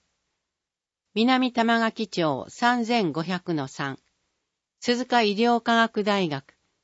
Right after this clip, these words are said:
白子キャンパス一号館七階、一七零一教室にて。内容は、災害時の子ども、および妊産婦と乳幼児を持つ母親の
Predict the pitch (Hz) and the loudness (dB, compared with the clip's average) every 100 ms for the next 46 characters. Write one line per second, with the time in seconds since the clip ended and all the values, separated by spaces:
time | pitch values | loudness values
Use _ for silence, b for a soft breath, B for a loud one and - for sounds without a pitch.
0 | _ - 240 254 240 - 233 214 175 - | _ -2 0 0 -2 0 0 0 -4 -6
1 | 151 147 180 - 214 214 185 156 139 120 | -4 -4 -4 -2 0 2 0 -4 -4 -8
2 | - 156 175 170 - 156 143 _ _ _ | -8 -2 -2 -2 -4 -4 -6 _ _ _
3 | _ _ 190 185 254 247 214 160 208 240 | _ _ -4 0 2 2 2 2 2 2
4 | 233 - 220 240 233 - - 147 147 143 | 2 -2 -2 2 2 0 -6 -4 -2 -4
5 | 113 - _ _ _ _ _ _ _ _ | -8 -10 _ _ _ _ _ _ _ _
6 | _ _ _ _ 196 220 214 202 196 190 | _ _ _ _ 0 2 4 2 2 2
7 | 185 - _ _ _ - 262 269 254 247 | 0 -4 _ _ _ 0 2 4 4 2
8 | 196 147 139 - 165 151 147 - _ _ | 2 0 -2 -2 -2 0 -2 -6 _ _
9 | - 220 185 143 143 b b _ 220 254 | 0 2 2 0 -4 b b _ 0 0
10 | 247 254 247 220 160 156 151 - 185 240 | 2 0 0 -2 -4 0 0 0 0 2
11 | 262 254 247 185 165 151 147 165 147 139 | 4 4 2 2 2 2 0 -4 -6 -8
12 | 156 175 170 165 156 156 151 | -8 -4 -2 -2 -2 -2 -4